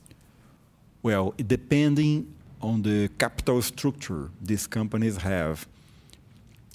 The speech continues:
I personally think for now, eh, Brazil is a huge opportunity, taking, thinking in long term. I see many opportunities of investment. And, uh,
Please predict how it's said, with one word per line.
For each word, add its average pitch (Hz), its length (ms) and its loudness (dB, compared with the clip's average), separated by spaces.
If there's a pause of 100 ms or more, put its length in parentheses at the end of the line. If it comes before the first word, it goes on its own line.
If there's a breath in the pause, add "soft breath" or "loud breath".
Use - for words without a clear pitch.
I 101 180 0
personally 143 680 0
think 107 520 0 (260)
for - 300 -2
now, 104 560 2 (280)
eh, 90 120 0
Brazil 101 380 2
is 131 120 0
a 104 540 0
huge 175 320 4
opportunity, 107 880 2 (300)
taking, 131 400 6
thinking 160 480 2
in 131 140 4
long 151 260 4
term. 78 400 -2 (480 soft breath)
I 95 120 0
see 131 300 2
many 131 460 4
opportunities 123 680 2
of 104 140 -2
investment. 104 680 -2 (1080)
And, 90 220 -4
uh, 90 200 -2